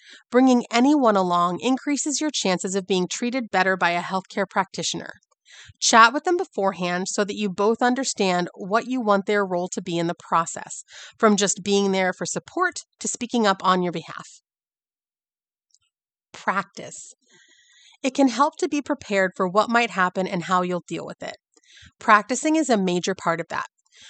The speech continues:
Whether you're role-playing with someone else or working alone, imagine what it will be like. How will it look, sound, smell?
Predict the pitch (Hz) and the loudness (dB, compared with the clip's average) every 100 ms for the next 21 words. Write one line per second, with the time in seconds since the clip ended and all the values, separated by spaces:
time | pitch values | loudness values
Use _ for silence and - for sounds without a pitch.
0 | - 214 220 220 202 185 196 220 - 214 | -4 2 4 4 2 0 2 0 2 0
1 | 185 175 208 220 302 285 302 269 220 233 | 2 2 2 2 4 6 6 4 4 2
2 | - 247 202 196 208 262 254 208 180 170 | -4 -2 0 0 2 2 2 2 0 0
3 | 175 190 _ - - - 226 226 233 254 | -2 -6 _ -20 -14 0 4 8 8 6
4 | 285 233 220 226 214 202 170 190 190 147 | 4 4 0 0 -2 -4 -4 -6 -4 -6
5 | - - - _ _ - 202 214 240 240 | -10 -18 -20 _ _ -2 2 2 2 -2
6 | 233 190 170 202 - - - - - - | -2 -6 -2 -2 -2 -12 -20 -14 -6 0
7 | 202 180 165 156 - - - 202 190 175 | 2 4 0 -4 -8 -8 -2 2 2 0